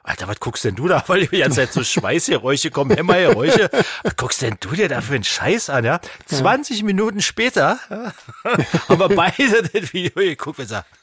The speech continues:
Speaker 1: also wer, wer so ein bisschen auf so Handwerk steht und, und, und Liebe zum Detail, so, äh, also ist Wahnsinn.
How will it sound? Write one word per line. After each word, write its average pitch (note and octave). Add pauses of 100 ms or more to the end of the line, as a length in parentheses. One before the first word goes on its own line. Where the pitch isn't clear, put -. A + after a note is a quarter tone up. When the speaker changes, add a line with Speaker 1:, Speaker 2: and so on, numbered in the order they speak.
(920)
Speaker 1:
also D3
wer, F#3
wer G3+
so A3
ein F#3+
bisschen G#3+
auf F3
so E3+
Handwerk G3+
steht G#3+
und, E3
und, E3
und A#2
Liebe F3
zum D#3+
Detail, D#3 (140)
so, D3
äh, -
also D3 (120)
ist -
Wahnsinn. A#2